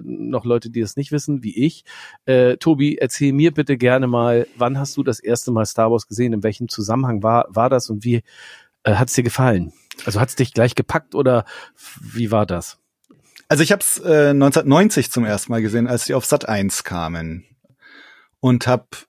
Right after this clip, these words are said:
Speaker 2: Episode vier, also A New Hope oder Krieg der Sterne, damals zum ersten Mal gesehen nach der Schule an einem Nachmittag bei einem Freund.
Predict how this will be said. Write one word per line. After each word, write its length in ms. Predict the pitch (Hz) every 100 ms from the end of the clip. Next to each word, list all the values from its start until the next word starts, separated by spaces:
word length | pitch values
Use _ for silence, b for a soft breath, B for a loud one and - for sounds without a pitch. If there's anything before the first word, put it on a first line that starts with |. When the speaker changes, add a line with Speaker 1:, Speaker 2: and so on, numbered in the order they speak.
| _ _ _ _ _ _ _ _ _
Speaker 2:
Episode 440 | 123 117 120 127
vier, 360 | - 160 147 104
also 420 | 95 101 95 95 107
A 60 |
New 240 | 113 113 98
Hope 320 | 143 - -
oder 160 | 98
Krieg 240 | 92 131 -
der 100 | 120
Sterne, 680 | - 117 117 98 90 104 -
damals 440 | - 92 113 117 -
zum 120 | 123
ersten 320 | 95 117 -
Mal 120 | 131
gesehen 960 | 120 113 123 127 123 117 113 117 117 120
nach 300 | 104 117 -
der 100 | 127
Schule 560 | - - 156 190 180 165
an 100 | 139
einem 240 | 131 127
Nachmittag 500 | 127 - 147 139 120
bei 180 | 127 117
einem 240 | 110 110
Freund. 480 | 110 - 98 90 -